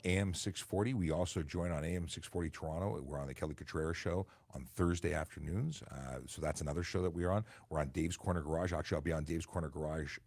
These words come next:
this, uh, Sunday. I'll be phoning in for a segment. So we, we're, we're not exclusive to any one radio station,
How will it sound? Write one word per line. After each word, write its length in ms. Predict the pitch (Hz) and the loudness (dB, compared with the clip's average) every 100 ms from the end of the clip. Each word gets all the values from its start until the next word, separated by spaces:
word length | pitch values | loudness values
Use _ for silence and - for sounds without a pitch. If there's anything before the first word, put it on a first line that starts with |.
| 65 | -4
this, 340 | 80 85 - - - - _ - - | 0 0 0 -6 -16 -20 _ -20 -10
uh, 60 | 78 | -6
Sunday. 520 | - - 80 82 107 | -4 4 4 4 2
I'll 80 | 95 | 0
be 80 | 65 | -4
phoning 380 | - 73 73 | -2 0 0
in 200 | 71 101 131 | -2 -2 -4
for 140 | 82 | -4
a 60 | 76 | -2
segment. 400 | 82 82 123 165 104 - | -2 0 -2 -4 -12 -12
So 120 | - 127 | 2 4
we, 140 | 139 - | 4 2
we're, 200 | 123 120 | 2 4
we're 180 | 107 | 6
not 200 | 107 151 - | 8 6 2
exclusive 560 | - - 113 110 104 | -4 0 2 4 2
to 60 | 87 | 2
any 100 | 82 | 2
one 140 | 80 76 | 2 2
radio 240 | 76 90 | 2 0
station, 380 | 95 95 98 156 | 0 0 -2 -4